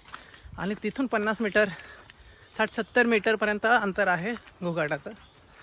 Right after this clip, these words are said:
तिथून जावं लागेल आपल्याला तिथपर्यंत. ओके, तुम्ही असेच बनून राहा, खूप मजा. तुम्हाला तर माहिती आहे आपल्या व्हिडिओमध्ये काय ना काहीतरी एक क्वालिटी असते किंवा काहीतरी कंटेंट, काहीतरी घेण्यासारखं असतं, तर ते तुम्हाला मिळेल. ओके,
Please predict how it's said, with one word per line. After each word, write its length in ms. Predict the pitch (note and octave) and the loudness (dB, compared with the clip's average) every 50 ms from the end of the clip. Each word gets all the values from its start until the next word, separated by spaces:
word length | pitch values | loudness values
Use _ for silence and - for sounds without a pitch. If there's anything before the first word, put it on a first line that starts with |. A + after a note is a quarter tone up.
| - - - - | -16 -16 -10 -10
तिथून 220 | G3 F3 - G#3 G3 | -10 -6 -6 -2 0
जावं 200 | F3+ D#3 D#3 D3+ | 2 2 2 2
लागेल 280 | D3 D3 D#3 D#3 D#3 C#3+ - - | 2 0 0 -2 -6 -8 -8 -8
आपल्याला 240 | - D#3 - F#3 E3+ | -6 -4 -4 -4 -4
तिथपर्यंत. 360 | D#3+ D#3+ - - D#3 D3+ D3+ D3 D3 - - - - - - - - - - - - - - - - | -4 -6 -6 -6 -6 -6 -6 -8 -8 -10 -12 -14 -14 -16 -16 -16 -16 -16 -16 -16 -16 -16 -12 -8 -8
ओके, 180 | F#3 - B3+ G#3+ - - - | -4 -4 -4 -4 -4 -6 -6
तुम्ही 160 | F#3 F#3 F#3+ D#3+ | -4 -4 -2 -4
असेच 280 | E3+ - - A#3 G#3+ F#3+ | -6 -4 -2 -2 -2 2
बनून 240 | F#3 G#3 G3+ G#3+ G#3 | 2 2 2 2 0
राहा, 200 | G3+ F3 G3+ A3+ - - - - - - - - - - - - - - - - - - | -2 -2 -2 -6 -8 -12 -14 -14 -14 -12 -12 -12 -12 -12 -12 -12 -12 -14 -14 -14 -14 -2
खूप 180 | - A3+ A#3 G#3+ | 0 0 2 2
मजा. 240 | A3+ G#3+ G3 A3+ | 2 4 4 4
तुम्हाला 260 | A3+ A3 G3 F#3 G3+ G#3 | 2 2 0 0 0 0
तर 60 | G#3+ | 0
माहिती 200 | G#3 G#3 G#3 G#3 | 0 0 0 -2
आहे 20 | |
आपल्या 200 | G3 - - A3 | -2 0 0 0
व्हिडिओमध्ये 400 | G3 F#3+ D#3+ F#3 F#3+ G3 G3 G#3 | 2 2 0 0 0 0 -2 0
काय 140 | G3 F#3+ F#3 | 2 2 2
ना 100 | F#3 F#3+ | 2 0
काहीतरी 260 | G3 G3+ G3 G#3 G#3 | -2 -2 -2 0 0
एक 180 | A3 G#3+ - - - - - - - | 0 -2 -2 -6 -12 -14 -16 -14 -2
क्वालिटी 320 | - F3 E3+ F3+ G3+ A3+ | 0 2 2 2 2 2
असते 240 | G#3+ G#3+ F#3 - G#3+ | 0 0 0 -2 -6
किंवा 160 | G3+ - G#3 | -4 -4 -6
काहीतरी 300 | G3 - G3 G3 - A3 | -4 -4 -4 -4 -4 -6
कंटेंट, 440 | A3 - G3 G3 F3+ - G#3+ G#3+ G#3+ - - - - - - - - - - - | -4 -4 -4 -4 -2 -2 -2 -2 -2 -6 -10 -14 -16 -16 -16 -14 -14 -10 -2 0
काहीतरी 240 | F3+ G3 G3 G#3 | 0 0 0 -2
घेण्यासारखं 520 | G#3+ F3+ E3 E3 F3+ G3 A#3 G3+ E3 F#3 F3+ | -2 0 0 0 0 2 0 0 0 0 -2
असतं, 220 | F3 - - F#3+ F3 - - - - | -2 -4 -6 -8 -8 -8 -10 -10 -10
तर 40 | - - | -8 -6
ते 80 | F#3 F#3 | -6 -4
तुम्हाला 280 | F3 G3 F#3 G3 F#3+ | -2 0 2 2 2
मिळेल. 260 | F#3 F3+ F3+ G3+ A3 A3 F#3 - - - - - - - - - - - - - - - - - - - - - - - - - - - - - - - - - | 2 2 2 2 0 -2 -4 -8 -12 -12 -12 -12 -12 -12 -12 -12 -12 -12 -12 -10 -12 -12 -12 -12 -12 -12 -12 -12 -12 -12 -12 -10 -10 -10 -8 -6 -6 -4 0 2
ओके, 180 | G#3 G3+ C#4 | 4 4 4